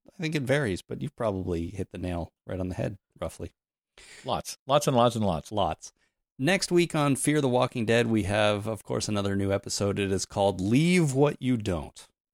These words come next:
Speaker 1: So,
Speaker 2: Yeah.
Speaker 1: uh, if you'd like to do a title read, that's the title. Record that, send it in to us. And, uh, we will, of course, be back next Thursday to record our thoughts on that episode.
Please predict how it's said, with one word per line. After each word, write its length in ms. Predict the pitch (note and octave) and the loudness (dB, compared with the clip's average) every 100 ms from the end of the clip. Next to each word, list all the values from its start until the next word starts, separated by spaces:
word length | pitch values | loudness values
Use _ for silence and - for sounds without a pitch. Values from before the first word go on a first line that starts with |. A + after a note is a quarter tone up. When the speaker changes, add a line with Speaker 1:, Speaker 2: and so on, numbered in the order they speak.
| _ _ _ _ | _ _ _ _
Speaker 1:
So, 500 | - - F2 F2 E2+ | -16 -6 -2 -2 0
Speaker 2:
Yeah. 60 | F2 | 0
Speaker 1:
uh, 440 | F2 F2 F2 E2+ E2 - _ _ _ _ _ _ _ _ | 0 0 0 -4 -8 -14 _ _ _ _ _ _ _ _
if 160 | F#2 | -14
you'd 140 | F#2 E2+ | -8 -4
like 140 | F2+ | -4
to 80 | - | -4
do 100 | F#2+ | -6
a 40 | F2 | -2
title 280 | G2+ A2 | 0 2
read, 220 | B2 C#3 C#3 - | 2 0 -4 -6
that's 260 | F2 - | -6 -6
the 80 | F#2 | -14
title. 400 | - A2+ C3+ D3 _ _ _ _ | -2 0 0 -4 _ _ _ _
Record 220 | - F2+ | -6 -2
that, 220 | F2 F2+ - | 0 -2 -2
send 240 | G2 F#2+ | -4 -2
it 100 | F#2 | 0
in 120 | A#2 | -2
to 180 | A#2 C3+ | 2 2
us. 240 | B2+ - - - - _ _ _ | 2 -2 -10 -20 -20 _ _ _
And, 420 | G#2+ G2 G2 F#2+ | -8 -4 -2 0
uh, 300 | F#2+ F#2+ F#2+ F#2+ | 2 2 0 2
we 220 | A2 D3 | 2 4
will, 200 | A#2+ G2+ | 4 2
of 120 | F#2 | 0
course, 300 | - F#2+ F2 | -2 -2 -2
be 160 | - E2+ | -8 -4
back 420 | F2 E2+ - - | -2 -2 -6 -12
next 840 | E2+ F2+ F2+ G#2 A#2+ D#3+ D3 - | -10 -6 -4 -4 -4 -6 -8 -12
Thursday 580 | G#2+ F#2+ E2+ F#2+ E2+ E2 - _ _ _ | -6 -4 -4 -4 -4 -6 -10 _ _ _
to 600 | - F#2 E2 D#2+ D#2+ D#2 - | -10 -8 -4 -4 -6 -8 -10
record 380 | - - G2 F2+ | -16 -6 -2 -2
our 140 | F2+ | -4
thoughts 360 | - F2 E2 E2+ | -2 -4 -4 -8
on 100 | E2+ | -8
that 160 | D#2+ | -8
episode. 480 | D#2+ - - D#2 D2+ | -8 -10 -12 -12 -14